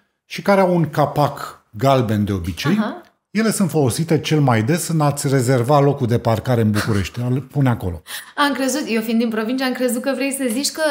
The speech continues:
Speaker 2: taică-miu le taie și pune flori.
Speaker 1: Exact. Alea sunt. Vrem să
Speaker 2: Sau
Speaker 1: ident-
Speaker 2: acoperă iarna, nu știu ce, puiet de trandafir, nu știu ce,
Speaker 1: Da.
Speaker 2: de să nu înghețe.
Speaker 1: Vreau să identificăm acele bidoane.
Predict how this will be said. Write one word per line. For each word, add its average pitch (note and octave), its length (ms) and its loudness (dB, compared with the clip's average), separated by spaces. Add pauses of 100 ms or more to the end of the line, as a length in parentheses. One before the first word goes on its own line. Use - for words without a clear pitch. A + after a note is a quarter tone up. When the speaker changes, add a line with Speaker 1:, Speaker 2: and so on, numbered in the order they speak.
(260)
Speaker 2:
taică-miu A3 340 -4
le A3 80 -2
taie B3+ 200 -4
și - 80 -6
pune C4+ 180 -4
flori. B3 360 -6 (480)
Speaker 1:
Exact. D#3 460 2 (420)
Alea G3+ 300 4
sunt. G#2 360 -2 (160)
Vrem G#3 140 4
să G#3 100 2
Speaker 2:
Sau G#3+ 100 6
Speaker 1:
ident- - 160 6
Speaker 2:
acoperă C#4 360 0 (140)
iarna, A3+ 300 0
nu G#3+ 100 -4
știu A3 160 -8
ce, G#3 540 -2 (120)
puiet G#3+ 360 -4
de F3+ 80 -4
trandafir, F#3 680 -4
nu F#3 100 -8
știu F3+ 160 -10
ce, F3+ 120 -8
Speaker 1:
Da. F3 140 2
Speaker 2:
de - 140 0
să G#3 60 -8
nu G#3 60 -4
înghețe. G#3 420 -8 (100)
Speaker 1:
Vreau F#3+ 180 2
să G#3 120 0
identificăm D3 600 0
acele C3+ 320 0
bidoane. G2+ 580 -4